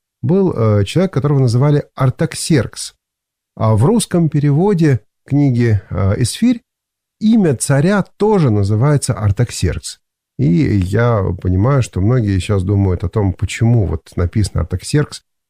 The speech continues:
а я называю его "Ксерксом". Тут все очень просто. Дело в том, что в арамейском языке, а, в арамейской форме он тоже назывался Артаксерксом.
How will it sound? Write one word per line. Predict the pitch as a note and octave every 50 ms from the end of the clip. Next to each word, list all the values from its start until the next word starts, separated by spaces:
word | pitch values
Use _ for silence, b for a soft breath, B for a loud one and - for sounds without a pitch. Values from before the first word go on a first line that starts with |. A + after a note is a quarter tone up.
| _
а | - - F2 F2 E2+ E2 F2
я | - E2 F2 G2+ A2 A#2
называю | A#2 A2 G2+ F2+ G2 G2 A2 A2 G2+ G2
его | F#2 F#2 G#2
"Ксерксом". | F#2+ - - - - G#2 F2+ - - - D2+ D2 E2+ - - _ _ _ _ _ _ _ _ _ _ _ _
Тут | - E3 D#3 - - - -
все | - - D3
очень | C3+ A#2+ - - A#2+ G#2+
просто. | - A#2 A2 F#2 - - - D2 - _ _ _ _ _ _
Дело | D3 A2 G2 A2 D3 D3+ C#3+
в | B2
том, | - D3+ C#3
что | B2 - C3+ - -
в | A#2+ A2+ C3+
арамейском | C3+ C#3 C#3 D3 E3 F#3 G3 F#3 C#3+ - - - G#2 G2
языке, | G2 G2 G2+ F2+ G2+ G2+ G2+ - F#2+ - - F2+ - _ _ _ _ _ _ _
а, | - F#2+ F#2+ F#2+ F#2+ F2+
в | G#2+ A2+
арамейской | A#2+ A#2+ A#2+ C3 C#3 D#3 E3 D#3+ C#3+ - - G#2+ G#2
форме | F#2+ - - A#2 A2 G#2 F2+ F2 E2+ E2+ F2+ - _ _ _ _ _ _
он | - C#3 D3 C#3+ C3+ - -
тоже | _ E3+ G3 G#3 F#3+ D3+ C#3
назывался | A#2 A2 G#2 F#2+ A2 A2+ G#2+ C#3 E3 D#3 C3+ - - B2 - _
Артаксерксом. | - B2 A2+ - - B2+ - - - - - C#3+ B2+ G2+ - - - - E2+ - A#2+ A2